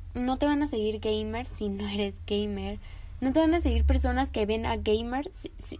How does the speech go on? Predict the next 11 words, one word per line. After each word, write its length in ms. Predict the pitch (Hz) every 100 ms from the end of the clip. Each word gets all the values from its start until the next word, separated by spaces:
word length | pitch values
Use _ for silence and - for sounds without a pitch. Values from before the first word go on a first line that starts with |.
| -
si 220 | - 247 233
no 240 | 226 269
eres 320 | 269 214 196
gamer. 420 | 202 190 190 196 - - - -
No, 1300 | 240 247 254 262 269 277 269 247 226 214 208 208 202 202 - - - - - -
o 60 | -
sea, 200 | 233 226
tú 240 | - 277 - -
empiezas 840 | 269 269 - 247 247 262 269 294
siendo 380 | - - 214 202
tú, 400 | - - 202 269